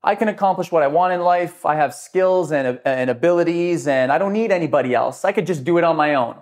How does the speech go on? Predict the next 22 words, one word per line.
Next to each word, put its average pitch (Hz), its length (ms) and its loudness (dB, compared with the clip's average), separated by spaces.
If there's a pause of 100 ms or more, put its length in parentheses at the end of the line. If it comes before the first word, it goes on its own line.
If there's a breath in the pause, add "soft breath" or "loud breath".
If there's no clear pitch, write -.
(340)
right? 127 240 -4
And 127 80 -6
how 156 140 -2
many 175 160 -4
times 160 240 -2
do 147 80 -6
you 147 60 -4
hear 160 120 0
people 147 460 -8
saying 156 380 -2
that? 127 260 -4 (160 soft breath)
"I 165 80 2
could 165 120 -2
just 143 160 -6
do 165 140 2
it 156 60 4
on 151 100 2
my 143 140 2
own." 151 140 2
That's 220 200 0
completely 190 320 -4
fine. 180 400 -4